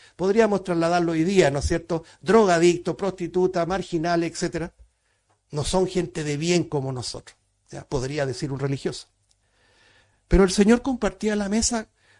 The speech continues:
con los que estaban en una indigencia espiritual. Cuando Pablo dice,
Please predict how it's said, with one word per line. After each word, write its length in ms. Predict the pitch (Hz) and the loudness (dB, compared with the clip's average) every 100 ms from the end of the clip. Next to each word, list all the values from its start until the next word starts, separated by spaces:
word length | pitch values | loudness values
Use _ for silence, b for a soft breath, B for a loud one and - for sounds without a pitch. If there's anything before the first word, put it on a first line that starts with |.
| - | -6
con 160 | 175 175 | 0 0
los 120 | 175 | 0
que 100 | 165 | -6
estaban 380 | - 202 214 202 | -2 2 4 4
en 100 | 190 | 2
una 160 | 196 | 2
indigencia 640 | 185 160 156 - 233 - - | 0 0 -2 0 0 0 -2
espiritual. 640 | - 139 139 - 240 175 _ _ _ _ b b b b b | -2 -2 0 -2 -2 -8 _ _ _ _ b b b b b
Cuando 300 | 180 180 196 | 2 6 8
Pablo 300 | 277 320 285 | 8 8 8
dice, 400 | 277 294 269 | 4 4 2